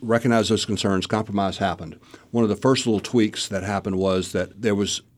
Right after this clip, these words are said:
broad agreement that if the prosecutor and the defense lawyer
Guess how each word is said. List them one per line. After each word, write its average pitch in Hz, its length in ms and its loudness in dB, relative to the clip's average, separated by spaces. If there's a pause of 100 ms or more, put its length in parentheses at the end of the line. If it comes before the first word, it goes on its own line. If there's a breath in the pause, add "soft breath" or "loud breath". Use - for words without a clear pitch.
(240)
broad 117 340 6
agreement 101 520 2
that 98 280 2
if 107 160 -4
the - 60 -10
prosecutor 98 720 0
and 95 180 -6
the 92 60 -2
defense 95 360 -4
lawyer 95 280 0